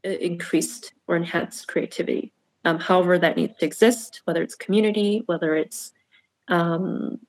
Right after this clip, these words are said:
you know, the way that we talk about it. Uh, and then I think certainly in the workplace, um, it is something to be encouraged. How do you actually plug that into something like innovation?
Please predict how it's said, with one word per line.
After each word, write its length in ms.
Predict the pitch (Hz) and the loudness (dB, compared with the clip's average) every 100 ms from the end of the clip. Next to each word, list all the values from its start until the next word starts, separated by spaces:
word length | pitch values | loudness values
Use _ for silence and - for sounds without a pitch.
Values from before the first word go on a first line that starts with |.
| 247 | -2
you 120 | 180 | 0
know, 60 | 175 | 4
the 120 | 175 | 6
way 160 | 175 | 6
that 220 | 175 175 180 | 6 4 6
we 340 | 175 165 156 - | 6 6 2 0
talk 260 | 190 190 | 0 2
about 240 | 185 185 190 | 4 6 6
it. 340 | 185 - - _ _ _ _ _ - | 4 0 -20 _ _ _ _ _ 0
Uh, 460 | 175 165 160 - - _ _ _ _ _ _ _ 208 | 2 2 0 -2 -6 _ _ _ _ _ _ _ 6
and 100 | 208 | 8
then 80 | |
I 100 | 214 | 8
think 180 | 208 220 | 6 4
certainly 520 | - - 226 226 208 | 2 4 4 6 4
in 140 | 185 180 | 4 4
the 80 | 165 | 2
workplace, 960 | 175 170 - - 247 349 - - - _ _ _ _ _ _ 185 | 2 0 0 2 4 4 -2 -12 -16 _ _ _ _ _ _ -4
um, 340 | 180 175 175 - | -2 -2 -2 4
it 120 | 196 | 6
is 80 | 214 | 6
something 280 | 220 208 | 6 4
to 120 | 190 180 | 2 2
be 480 | 180 170 165 - - 180 | 4 4 4 -2 -4 -2
encouraged. 520 | 170 - 202 311 - | -2 4 4 4 0
How 180 | - 233 | 0 4
do 80 | 240 | 6
you 160 | 233 226 | 6 4
actually 300 | 202 - 180 | 4 0 -2
plug 240 | - 180 | 0 2
that 160 | 185 165 | 2 4
into 400 | 175 185 170 170 | 0 0 -2 0
something 320 | 170 170 165 | -2 0 0
like 180 | 160 165 | 0 0
innovation? 720 | 156 170 190 - 175 185 | 2 2 2 0 2 2